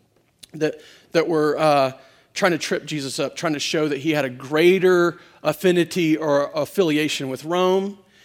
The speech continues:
And so they were going to present this problem and he was gonna take Pilate's side. Some people think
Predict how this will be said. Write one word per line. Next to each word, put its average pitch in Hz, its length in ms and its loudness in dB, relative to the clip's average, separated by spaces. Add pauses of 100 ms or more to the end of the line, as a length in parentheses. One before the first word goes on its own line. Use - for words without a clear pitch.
(160)
And 143 100 -6
so 156 220 0
they 147 120 0
were 147 100 -2
going 143 240 -4
to - 80 -12
present 160 420 0
this 196 200 0
problem 175 580 0
and 147 100 -4
he 156 80 0
was 143 140 -2
gonna 143 120 -4
take 131 300 -8
Pilate's 147 640 -4
side. 113 420 -10 (600)
Some 269 280 4
people 185 320 -2
think 165 520 -4